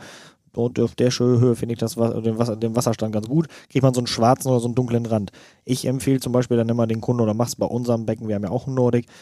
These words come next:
immer so, wenn ich eh im Pool gehe, nehme ich eben ein Mikrofasertuch mit und wisch da einmal drüber her. Das ist wirklich einmal drüber herwischen und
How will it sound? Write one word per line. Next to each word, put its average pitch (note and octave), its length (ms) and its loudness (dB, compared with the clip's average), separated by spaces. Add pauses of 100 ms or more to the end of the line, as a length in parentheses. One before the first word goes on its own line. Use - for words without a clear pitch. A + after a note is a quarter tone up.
(140)
immer A#2+ 200 2
so, A#2+ 320 4 (160)
wenn C3 180 0
ich - 180 -10
eh F3+ 160 4
im C#3+ 140 0
Pool B2 260 0
gehe, B2 400 2
nehme C#3 240 -4
ich C3+ 140 -6
eben F#3+ 240 0
ein F#3 40 0
Mikrofasertuch A2+ 800 -2
mit F#3+ 240 0 (500)
und C3 120 -4
wisch E3 160 2
da C#3+ 120 2
einmal E3 200 2
drüber D3+ 200 2
her. A#2 120 2
Das A2+ 140 -2
ist C3 140 -2
wirklich E3 520 -2 (280)
einmal E3+ 280 2
drüber D3 220 2
herwischen D#3+ 500 0
und C#3 260 -6